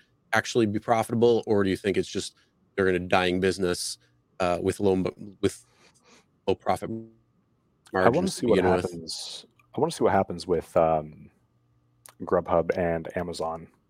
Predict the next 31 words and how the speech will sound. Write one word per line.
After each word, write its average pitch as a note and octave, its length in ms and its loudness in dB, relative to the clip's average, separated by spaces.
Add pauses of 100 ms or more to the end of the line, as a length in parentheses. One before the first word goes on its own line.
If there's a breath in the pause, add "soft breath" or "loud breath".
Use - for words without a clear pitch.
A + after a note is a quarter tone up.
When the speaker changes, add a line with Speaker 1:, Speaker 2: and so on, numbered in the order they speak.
(100)
Speaker 2:
before, F2 580 2
uh, E2 300 -2
before F#2 320 0
I F2 40 0
think - 180 -2
I F2 80 0
could E2+ 280 -2 (1120)
give G2 200 0
any G2 160 0
sort G2+ 180 2
of F#2 60 -4
an F2 80 -6
educated F#2 400 -4
guess F2+ 240 -2
on F#2 100 -6
that. F2+ 260 -4
I, G2 240 -2
I G2 80 2
think G#2 200 -2
it - 20 4
would F#2 80 0
be F2 140 -8
interesting, B2 560 -6
but - 120 -4
I G2+ 60 0
don't F#2 260 -2
think F#2+ 220 -4
I F2+ 100 -4
could F2 200 -10
give F2+ 180 -8
you F2 400 -8